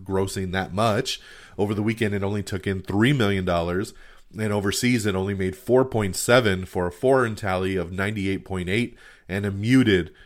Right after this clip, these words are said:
one thirty-one point four globally. Crazy to think that Wonder Woman eighty-four, which did come off with a bang, and I think would have continued to do better if the reviews were better, but the reviews have been so bad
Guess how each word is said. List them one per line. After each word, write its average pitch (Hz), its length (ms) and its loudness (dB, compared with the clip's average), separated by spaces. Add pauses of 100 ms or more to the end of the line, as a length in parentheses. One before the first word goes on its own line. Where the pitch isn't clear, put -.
(140)
one 110 460 -2
thirty-one 107 580 2
point 101 380 -2
four 92 560 2 (140)
globally. 90 800 -2 (1160)
Crazy 123 480 6
to 110 120 -2
think 90 440 -2 (580)
that 95 140 4
Wonder 110 240 4
Woman 104 240 2
eighty-four, 95 420 2
which 95 240 2
did 135 220 8
come 135 200 0
off 135 300 2
with 104 160 -2
a 95 80 2
bang, 98 560 2 (320)
and 117 160 0
I 113 80 4
think 226 260 2
would 143 200 6
have 135 100 4
continued 127 440 0
to 101 60 -2
do 101 120 0
better 104 320 6
if 92 100 2
the 87 80 -6
reviews 101 540 4
were 90 120 4
better, 82 360 0
but 87 160 -4
the 85 80 -6
reviews 95 400 -2
have 85 100 -6
been 87 160 -6
so 82 240 -6
bad 98 460 2